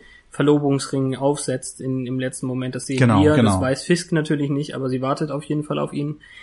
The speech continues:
Speaker 1: Wohingegen die, ähm, Storyline, was Liebe angeht, für Matt Murdock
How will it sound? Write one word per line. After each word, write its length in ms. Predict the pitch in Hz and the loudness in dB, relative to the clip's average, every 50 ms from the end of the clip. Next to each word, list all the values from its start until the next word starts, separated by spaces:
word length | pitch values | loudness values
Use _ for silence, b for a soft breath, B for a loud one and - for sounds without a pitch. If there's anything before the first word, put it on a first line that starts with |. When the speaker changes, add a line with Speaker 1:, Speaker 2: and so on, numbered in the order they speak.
| B B B B _ | B B B B _
Speaker 1:
Wohingegen 840 | - 139 139 139 143 143 139 139 139 143 143 151 147 147 143 139 | 2 2 2 4 2 0 2 2 2 2 2 2 0 0 0 -2
die, 600 | 139 143 135 131 131 127 127 123 123 123 127 b b b b b b b b b b b b b b _ _ _ | 0 0 0 0 2 0 0 0 0 -2 -4 b b b b b b b b b b b b b b _ _ _
ähm, 520 | - 135 131 127 123 120 127 123 120 123 - _ _ _ | -2 0 2 2 2 2 0 -4 -6 -8 -12 _ _ _
Storyline, 960 | - - - - 139 143 147 143 139 135 131 131 131 131 135 131 131 131 123 | -12 -6 -2 -2 0 2 2 2 2 2 2 2 0 0 0 0 0 -2 -2
was 180 | 131 123 - - | -2 -6 -4 -4
Liebe 380 | 131 135 156 180 196 185 190 | -2 0 2 2 2 2 0
angeht, 440 | 147 156 165 165 151 147 151 151 151 | 0 2 2 2 2 2 2 0 0
für 440 | - - - - 135 127 127 123 123 | -2 -10 -8 -4 -2 0 0 0 0
Matt 580 | 123 123 127 123 123 123 131 - - - - - | 0 -2 -2 -2 -2 -4 -6 -8 -12 -12 -12 -6
Murdock 680 | 135 135 139 156 180 180 190 190 185 180 185 - - | -4 0 2 2 2 2 2 0 0 -2 -4 -8 -16